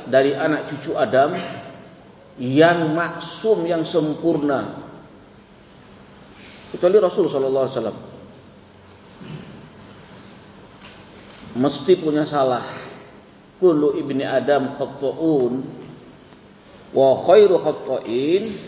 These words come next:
at-tawwabun. Setiap manusia ini punya kesalahan, dan setiap kesalahan itu yang terbaik dengan bertaubat kepada Allah Jalla wa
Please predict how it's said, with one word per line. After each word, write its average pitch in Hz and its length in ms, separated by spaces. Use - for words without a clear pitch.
at-tawwabun. 214 1160
Setiap 156 400
manusia 143 400
ini 135 240
punya 135 280
kesalahan, 131 640
dan 220 240
setiap 196 200
kesalahan 156 600
itu 180 520
yang 139 240
terbaik 135 560
dengan 143 400
bertaubat 131 640
kepada 127 320
Allah 120 240
Jalla 113 320
wa 113 140